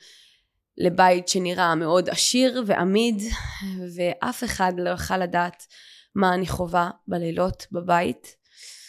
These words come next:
אמ, אני אקצר ואגיד שבגיל שבע עד גיל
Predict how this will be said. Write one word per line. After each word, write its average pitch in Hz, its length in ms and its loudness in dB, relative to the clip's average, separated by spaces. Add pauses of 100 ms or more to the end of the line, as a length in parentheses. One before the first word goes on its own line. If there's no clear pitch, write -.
(520)
אמ, 196 520 0 (1400)
אני 214 180 4
אקצר 220 500 0
ואגיד 196 440 0
שבגיל 190 560 -2
שבע 190 460 0 (440)
עד 190 280 2
גיל 180 360 -6